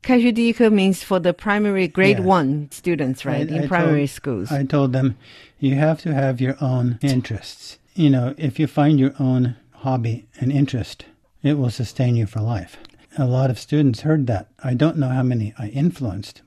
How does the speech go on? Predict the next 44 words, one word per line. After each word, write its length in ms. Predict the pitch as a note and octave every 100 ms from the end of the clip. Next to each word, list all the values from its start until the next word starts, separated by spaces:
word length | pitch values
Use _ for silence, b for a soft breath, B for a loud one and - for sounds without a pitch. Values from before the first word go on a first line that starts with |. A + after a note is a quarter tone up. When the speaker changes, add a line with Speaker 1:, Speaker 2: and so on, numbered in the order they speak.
| _
Speaker 1:
All 180 | E3+ E3+
over 140 | D#3
the 100 | D3+
country, 400 | C3+ C#3+ D3 D3
because 320 | D3+ D3+ D#3+ C#3
开 240 | - E3
学 180 | D#3 D#3
第 280 | C3+ D3+ C#3+
一 40 |
课, 200 | C3+ D#3
the 100 | B2
first 360 | C#3+ E3 D#3 -
class 480 | - D3+ F#2 - -
of, 180 | C#3 B2+
Speaker 2:
Yeah. 80 | A#2
Speaker 1:
uh, 280 | A#2+ A2+ G#2 -
the 100 | C3+
semester 600 | - C3 C3 C#3 - G#2+
we 140 | D2+
call, 280 | - - C#3 B B B
Speaker 2:
Mm. 180 | A#2 G2+
Speaker 1:
and 460 | - B2 G2 C2+ C#2+
cover 360 | - E3 C#3+ -
a 100 | C#3
lot 500 | C3 C#3 D3 D3+ D3+
of 100 | C3+
schools 800 | - - - C#3+ - - C3 -
and 160 | A#2+ A2+
Speaker 2:
Yeah. 100 | G2
Speaker 1:
almost, 360 | D3+ D3+ -
uh, 80 | - - - -
nationwide. 960 | C#3+ D#3 E3 - A2+ B2+ A#2 - - -
Speaker 2:
Yeah. 240 | B2 G#2 F#2+ B B B B
Speaker 1:
Um, 400 | D#3+ D3+ C#3 C3 -
hopefully 680 | G3+ - F3+ D#3 C#3 C3+ -
many 260 | C#3+ D3+ D3+
of 160 | B2+
the 80 | C3+
little 260 | B2+ C3 B2+
ones 400 | C3 C3 B2 -
could 400 | - D3 C3+ - -
listen 340 | D#3+ - D3 B2+
to 140 | -
you. 200 | B2 B2